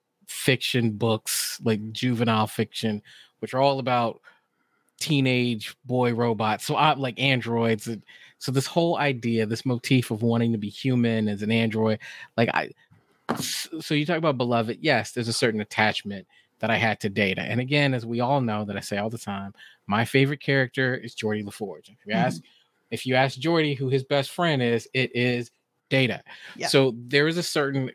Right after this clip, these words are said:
Speaker 1: kind of attachment. So for me, the fact that he's not dead, um, I did think that when we watched Picard last season and Data died, I felt like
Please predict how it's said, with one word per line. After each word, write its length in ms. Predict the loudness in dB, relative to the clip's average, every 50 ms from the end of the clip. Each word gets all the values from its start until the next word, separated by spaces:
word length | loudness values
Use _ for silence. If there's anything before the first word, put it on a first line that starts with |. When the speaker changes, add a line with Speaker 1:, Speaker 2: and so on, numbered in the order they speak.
| _
Speaker 1:
kind 140 | -2 0 0
of 100 | 0 0
attachment. 680 | -2 -6 -4 -2 0 0 0 -2 -2 -4 -4 -4 -6 -12 _ _ _ _ _ _ -6
So 220 | 0 2 2 2
for 220 | 2 0 -2 -4
me, 360 | -2 0 2 2 4 4 2 2
the 100 | 0 -4
fact 260 | -2 0 -2 0 0
that 80 | 0 0
he's 220 | 0 0 -2 0
not 340 | 0 0 2 0 0 -2 -4
dead, 460 | -4 -2 2 4 4 4 4 0 -4 -8 _ _ _ _ _ _ _ _ _ _ 0
um, 420 | 2 4 4 4 2 0 -2 -4 -2
I 80 | -2 -2
did 340 | 0 2 2 2 2 2 0
think 240 | -4 -4 -2 0 0
that 140 | 2 2
when 140 | 2 2 2
we 100 | 2 2
watched 300 | 0 2 2 0 0 0
Picard 440 | -4 -8 -4 -2 0 0 0 0 0
last 340 | 0 0 2 0 0 -2 -2
season 320 | -2 -2 0 2 2 2
and 140 | 2 2 2
Data 260 | 2 2 2 2 0 -2
died, 480 | -2 0 2 2 2 2 2 0 -2 -6
I 100 | -8 -6
felt 260 | -2 0 2 2 2
like 160 | 0 -4 -6